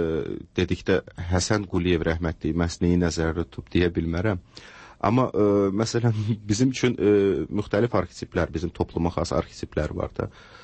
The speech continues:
Orada ümumiləşdirilib, yəni arxetipik Azəri. Azəri arxetipikdir. Arxetipdir, özü başdan ayağa arxetipdir. Məsələn, artıq bizim, ə, mən o kitabı, ə,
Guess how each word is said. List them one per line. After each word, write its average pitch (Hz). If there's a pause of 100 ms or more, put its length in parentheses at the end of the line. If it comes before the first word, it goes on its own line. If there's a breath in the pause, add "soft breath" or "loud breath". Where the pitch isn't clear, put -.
(240 loud breath)
Orada 131
ümumiləşdirilib, 113
yəni 98
arxetipik 104
Azəri. 85 (400)
Azəri 95
arxetipikdir. - (880 soft breath)
Arxetipdir, 95
özü 90
başdan 98
ayağa 80
arxetipdir. -
Məsələn, 95
artıq 98
bizim, 110 (300 loud breath)
ə, 90
mən 107
o 104
kitabı, 107
ə, 92